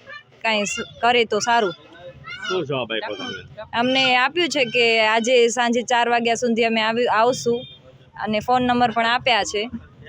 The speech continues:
Speaker 1: તો હવે જોઈએ અમે આવે છે, નકર પછી ગુરુવારના દિવસે અમે કીધું છે કે અમે અહીંયા આવીશું. જો નહીં કાંઈ
Speaker 2: આ
Speaker 1: એનો
Speaker 2: પરિસ્થિતિ
Speaker 1: હિસાબ.
Speaker 2: કેટલા વખતથી છે તમારે?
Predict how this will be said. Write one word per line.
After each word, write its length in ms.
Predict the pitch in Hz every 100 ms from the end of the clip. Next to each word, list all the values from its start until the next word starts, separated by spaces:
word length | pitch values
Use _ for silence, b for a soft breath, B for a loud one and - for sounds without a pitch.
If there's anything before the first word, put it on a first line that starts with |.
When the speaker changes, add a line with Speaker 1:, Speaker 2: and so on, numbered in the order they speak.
| 160
Speaker 1:
તો 260 | 202 202 202
હવે 160 | 208
જોઈએ 280 | 202 240 254
અમે 220 | 240 226
આવે 260 | 208 214 233
છે, 200 | 214 220
નકર 260 | 202 196 202
પછી 280 | 220 214
ગુરુવારના 680 | 214 226 262 269 254 240 233
દિવસે 360 | 226 254 220 226
અમે 220 | 220 220
કીધું 520 | - _ - 240 262
છે 140 | 220
કે 100 | 208
અમે 160 | 202 214
અહીંયા 220 | 214 214
આવીશું. 400 | 202 226 226 185 - - - - 226 247
જો 140 | 208 208
નહીં 500 | 208 208 226 208 190 -
કાંઈ 140 | 214 208
Speaker 2:
આ 60 |
Speaker 1:
એનો 120 | 208
Speaker 2:
પરિસ્થિતિ 280 | 196 196 180
Speaker 1:
હિસાબ. 140 | 180 175
Speaker 2:
કેટલા 160 | -
વખતથી 440 | 156 143 135 - 113
છે 120 | 104
તમારે? 300 | 95 95 85